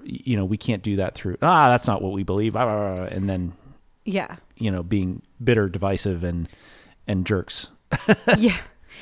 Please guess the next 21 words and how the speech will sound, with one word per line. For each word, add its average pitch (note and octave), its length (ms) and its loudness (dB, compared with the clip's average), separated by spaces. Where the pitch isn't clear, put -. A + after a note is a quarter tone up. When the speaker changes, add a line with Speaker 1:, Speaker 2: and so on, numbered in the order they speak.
Speaker 2:
Yeah. E4+ 240 8
And C#4+ 140 6
I D4+ 80 6
think, D4 340 0
you B3+ 80 2
know, B3 320 2
we, C4 180 -2
we B3 160 4
talked A#3+ 300 0
a G3+ 40 -6
bit A3 160 2
about G3 420 0
having, G3+ 380 0
you G3+ 80 -4
know, G3 100 0
having G3 260 -2
to F#3 60 -6
do F#3+ 160 -2
our F3+ 160 0
own F#3 160 -4
work F#3 320 -6